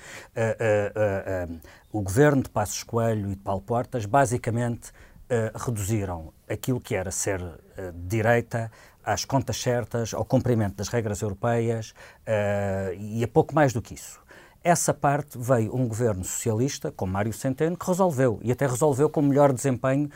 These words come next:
do que quem vinha antes. E não é por acaso que o Miguel Morgado,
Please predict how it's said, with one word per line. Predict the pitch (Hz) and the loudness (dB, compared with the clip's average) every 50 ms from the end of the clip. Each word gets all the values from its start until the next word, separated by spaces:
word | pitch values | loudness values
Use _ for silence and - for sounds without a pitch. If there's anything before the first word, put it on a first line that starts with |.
| - - - | -14 -14 -6
do | 123 131 - | -4 -4 -4
que | - - | -4 -6
quem | - 135 131 | -4 -2 -2
vinha | 117 110 127 113 104 90 71 | -2 -2 -2 -2 -2 -4 -6
antes. | - - - - - - - - - - - - - - _ | -10 -14 -16 -18 -18 -18 -18 -18 -18 -16 -16 -18 -20 -12 _
E | - 170 | 0 2
não | 147 160 160 170 | 2 4 4 4
é | 185 190 | 2 2
por | 196 - 160 151 | 0 0 -2 -2
acaso | 131 - - 113 107 98 98 - - | -2 -2 -2 -2 -2 -2 -4 -6 -6
que | - - | -6 -4
o | 123 | -2
Miguel | 123 117 113 135 131 131 | -2 0 0 2 2 2
Morgado, | 123 113 107 104 92 87 82 76 69 67 64 65 64 | 2 0 0 -2 -4 -6 -8 -10 -10 -14 -16 -16 -18